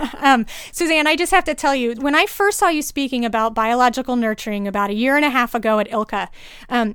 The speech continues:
it absolutely changed the way that I provided help to moms who are breastfeeding, because it just, it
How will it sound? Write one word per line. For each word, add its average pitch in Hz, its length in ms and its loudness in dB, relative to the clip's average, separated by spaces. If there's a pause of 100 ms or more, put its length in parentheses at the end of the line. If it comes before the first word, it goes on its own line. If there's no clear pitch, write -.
it 285 240 0
absolutely 285 760 2
changed 247 460 0
the 254 80 -2
way 220 460 2
that 226 100 4
I 220 140 2
provided 214 560 0
help 220 480 2
to 262 120 -4
moms 254 600 4
who 269 140 -2
are 240 100 2
breastfeeding, 214 680 -4 (380)
because 254 400 2
it 269 160 -2
just, 269 360 0
it 247 280 2